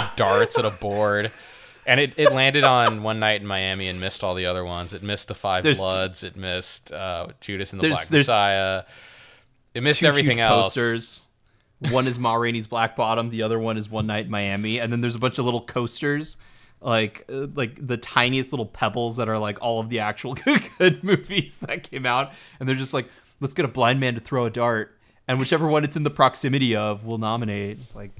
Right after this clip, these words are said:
Speaker 2: well, that's not very fair.
Speaker 1: Yeah, Mank has the most nominations of any movie, which, again, like, why? That movie is so whatever.
Speaker 2: Yeah. <laughs> Dude, 'cause hashtag Citizen Kane. Get this. Trent Reznor and Atticus Ross are nominated for original score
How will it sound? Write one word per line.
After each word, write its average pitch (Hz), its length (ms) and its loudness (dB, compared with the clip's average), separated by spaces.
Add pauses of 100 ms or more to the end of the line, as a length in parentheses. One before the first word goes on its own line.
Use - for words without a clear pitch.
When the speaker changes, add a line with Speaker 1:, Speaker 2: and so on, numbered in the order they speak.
(220)
Speaker 2:
well, 107 100 -14
that's 123 180 -12
not 107 180 -12
very 92 200 -16
fair. 104 460 -14 (1400)
Speaker 1:
Yeah, 127 120 -4
Mank 123 420 0
has 123 160 -6
the 117 100 -4
most 110 300 -2
nominations 101 640 -4
of 87 100 -12
any 90 200 -8
movie, 85 500 -10
which, 101 260 -12
again, 104 460 0
like, 87 180 -10
why? 95 560 0
That 95 140 -6
movie 113 240 -6
is 107 80 -6
so 110 220 -6
whatever. 92 720 -6 (560)
Speaker 2:
Yeah. 175 160 2 (480)
<laughs> 190 140 6 (280)
Dude, 214 180 2
'cause - 240 -4
hashtag 147 480 0
Citizen 127 400 -8
Kane. 123 220 -8 (640)
Get 202 220 4
this. 135 300 2
Trent 185 260 2
Reznor 165 400 4
and 147 80 0
Atticus 139 400 0
Ross 117 640 0
are 139 140 4
nominated 139 640 2
for 143 280 -2
original 127 320 0
score 135 460 -2